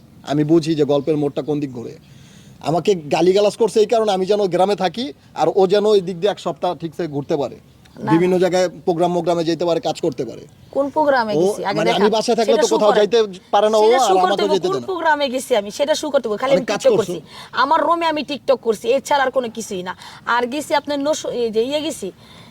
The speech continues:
Speaker 2: কি জানি জায়গাটা, ওই জায়গায় একটা পার্লারে আমি একটা শুটের জন্য
Speaker 1: আচ্ছা,
Speaker 2: গেছি।
Speaker 1: যেখানেই যাও
Speaker 2: এই,
Speaker 1: গেছো,
Speaker 2: এতটুকু আর না।
Speaker 1: কিন্তু আমাকে গালিগালাজ করছো এই জন্য আমি আসতেও চাই, তারপরও আমি আসতে চাইছি,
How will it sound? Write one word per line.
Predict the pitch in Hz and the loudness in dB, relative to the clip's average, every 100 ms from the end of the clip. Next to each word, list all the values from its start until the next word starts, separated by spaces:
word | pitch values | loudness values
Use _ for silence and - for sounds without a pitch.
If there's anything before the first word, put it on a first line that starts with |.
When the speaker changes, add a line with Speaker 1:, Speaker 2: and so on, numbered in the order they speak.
| - - | -12 0
Speaker 2:
কি | 302 | 2
জানি | 320 320 262 | 2 0 0
জায়গাটা, | 269 302 302 294 | 0 0 0 2
ওই | 247 254 | 2 0
জায়গায় | 285 277 | 0 -2
একটা | - 294 | 0 0
পার্লারে | 330 - 233 240 | 2 0 0 -2
আমি | 233 214 | -6 -8
একটা | 214 208 190 | -6 -4 -4
শুটের | 190 - 233 190 | -8 -12 -10 -8
জন্য | 180 | -4
Speaker 1:
আচ্ছা, | - | 0
Speaker 2:
গেছি। | 170 180 | 2 4
Speaker 1:
যেখানেই | 185 214 196 | 4 4 6
যাও | 160 | 6
Speaker 2:
এই, | 143 | 6
Speaker 1:
গেছো, | 185 208 | 4 4
Speaker 2:
এতটুকু | 240 240 170 | 2 2 -6
আর | 196 | -8
না। | |
Speaker 1:
কিন্তু | 180 156 | -6 -2
আমাকে | 190 196 208 | 0 0 0
গালিগালাজ | 190 202 226 240 226 | 2 2 2 2 0
করছো | 247 208 | -2 0
এই | 233 | 0
জন্য | 208 233 240 | 2 0 2
আমি | 294 175 190 | 2 2 -2
আসতেও | 196 196 - 233 | 0 0 0 2
চাই, | 220 | 2
তারপরও | 208 202 254 | 2 2 4
আমি | 247 220 | 4 2
আসতে | 196 - | 0 -2
চাইছি, | 180 175 156 | -2 -2 -4